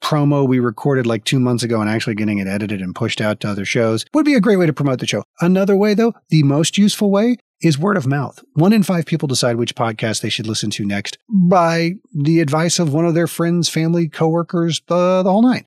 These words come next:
And, uh, you know, you could be one of those people. You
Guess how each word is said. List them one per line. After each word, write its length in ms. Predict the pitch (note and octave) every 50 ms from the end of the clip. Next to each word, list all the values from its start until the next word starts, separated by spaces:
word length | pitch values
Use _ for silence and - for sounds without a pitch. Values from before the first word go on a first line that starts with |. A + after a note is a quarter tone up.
| _ _ _ _ -
And, 280 | C3 C3 C3+ B2+ B2
uh, 340 | C3 C3 B2+ B2 B2 A#2+ C3
you 140 | C#3+ D#3+ D3+
know, 60 | C3+ - -
you 180 | C3 D3 F#3+
could 180 | - F#3+ F3 D3+
be 260 | F3 F3+ G3+ G3+ F3+ -
one 140 | - E3 F3
of 60 | F3
those 120 | F3 D#3+ -
people. 300 | - G3+ G3 - G2 -
You 680 | - B2 A2+ C3 D3+ G3 B3+ A3+ D#3 C#3 C3 D3+ F#3 -